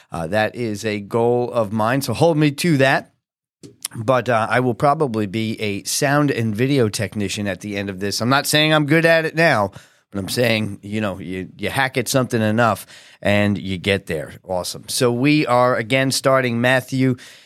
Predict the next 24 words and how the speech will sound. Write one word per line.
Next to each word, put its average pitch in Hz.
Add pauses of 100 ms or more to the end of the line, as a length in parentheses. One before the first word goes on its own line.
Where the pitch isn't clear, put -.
(140)
chapter 131 (180)
twenty, 139 (340)
and, 110
uh, 107
we 135 (180)
just 160
finished 123 (720)
a 110
section 156
of 113
Scripture 127
where 110
we 107
see 139
the 120
disciples 104 (340)
ask 131
a 110
question. 135 (240)
Maybe 135
it 123
was 120
indirectly, 110
but 90